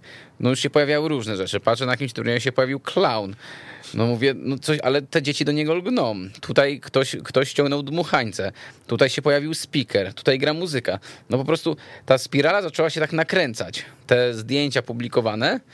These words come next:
e, gdzieś w mediach społecznościowych związku sprawiły, że te wszystkie środowiska zaczęły się nakręcać, chciały pokazać, a my też pokażemy, my też potrafimy fajny zrobić turniej w naszym środowisku. Omen omen, gdybyśmy tak podsumowali w ogóle, e,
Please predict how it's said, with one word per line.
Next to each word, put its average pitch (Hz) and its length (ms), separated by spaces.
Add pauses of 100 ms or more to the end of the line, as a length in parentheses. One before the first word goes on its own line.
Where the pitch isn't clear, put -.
(480)
e, 104 460
gdzieś 104 360
w 107 200
mediach 107 480
społecznościowych 110 640
związku 110 480
sprawiły, 147 480
że 143 240 (320)
te 131 100
wszystkie - 280
środowiska 147 420
zaczęły 147 220
się - 120
nakręcać, 123 400
chciały 165 200
pokazać, 160 340
a 139 80
my 208 100
też - 180
pokażemy, 113 360
my 123 100
też - 140
potrafimy 123 400
fajny 120 380 (300)
zrobić 120 300
turniej 123 260
w - 20
naszym 123 220
środowisku. 110 500 (640)
Omen 180 300
omen, 196 200
gdybyśmy 165 220
tak 175 120
podsumowali 170 560
w 202 60
ogóle, 143 260
e, 139 60